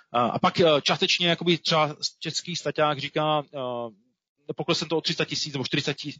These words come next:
tisíc, do roku dva tisíce třicet poklesne to o, o polovinu, nebo nějakých necelých sto padesát tisíc, a to díky imigraci. A tam je ale potřeba si uvědomit, že,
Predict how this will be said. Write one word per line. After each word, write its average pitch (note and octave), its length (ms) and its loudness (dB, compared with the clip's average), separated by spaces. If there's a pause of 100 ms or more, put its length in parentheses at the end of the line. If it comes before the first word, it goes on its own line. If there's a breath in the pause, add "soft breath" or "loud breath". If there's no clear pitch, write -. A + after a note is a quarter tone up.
tisíc, D3+ 400 -4 (560 loud breath)
do C#3 80 -2
roku - 140 -2
dva D3 60 4
tisíce D3 120 0
třicet D3+ 220 -2
poklesne D3+ 300 -6
to C#3 140 -6
o, B2+ 140 -4 (160)
o G#2+ 200 -4 (140)
polovinu, D#3 420 2 (600 loud breath)
nebo A#2 140 -2
nějakých B2+ 280 -4
necelých B2+ 320 -2
sto - 100 -8
padesát C#3 240 -2
tisíc, - 400 -4
a B2+ 140 -2
to C#3 100 -6
díky C#3 220 -4
imigraci. C#3 600 0 (400 loud breath)
A B2 220 0
tam D3 120 2
je D#3 60 2 (160)
ale C#3+ 100 0
potřeba D3 200 -4
si - 80 -4
uvědomit, D3 240 -4
že, C#3+ 220 2